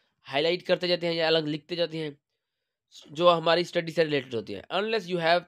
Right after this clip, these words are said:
theoretical framework of these in mind। अब हमारे जहन के अंदर जो है ना एक थ्योरी या एक कॉन्सेप्ट जो है ना बिल्ड हो जाता है, अ, इस चीज़ के बारे में,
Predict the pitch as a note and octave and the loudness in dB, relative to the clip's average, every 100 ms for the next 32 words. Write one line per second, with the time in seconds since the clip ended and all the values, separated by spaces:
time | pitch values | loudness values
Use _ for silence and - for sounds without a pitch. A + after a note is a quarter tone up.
0 | - E3+ F3 F3 F3 D#3+ D#3 D#3 D3+ D3+ | -8 -8 -6 -2 -2 0 -2 0 0 -4
1 | - C#3 B2+ - C#3+ D3+ - C3+ B2 A#2+ | -4 -4 -4 -4 -4 -4 -8 -8 -6 -6
2 | A#2+ G2+ _ _ _ _ _ - D#3+ D#3+ | -6 -8 _ _ _ _ _ -14 -10 -4
3 | F#3 G#3 D#3 D3 F3+ A3 G#3 F#3 F3+ F3 | -2 -2 -4 0 0 0 0 0 0 0
4 | E3 E3+ F3+ F#3 - _ _ _ _ _ | -2 0 0 -2 -6 _ _ _ _ _
5 | _ G#3+ B3+ C4+ B3 A#3 G3 F#3+ G#3 - | _ -8 -6 -6 -6 -2 0 2 0 -4
6 | - G3 G3+ B3+ - F3 E3+ D#3+ F3 C#3+ | -8 -4 0 0 0 -4 -2 0 -2 0
7 | D3 G#3+ F3 D#3 D3 D3+ D3+ F3+ _ _ | 2 2 2 0 -2 -2 -4 -6 _ _
8 | _ _ - D3 C#3+ C#3+ - - _ _ | _ _ -6 -2 -2 -4 -12 -20 _ _
9 | _ _ E3 - G3 D3 C#3+ A#2 A2+ G#2+ | _ _ -12 0 0 0 -2 0 -2 -4
10 | G#2 | -10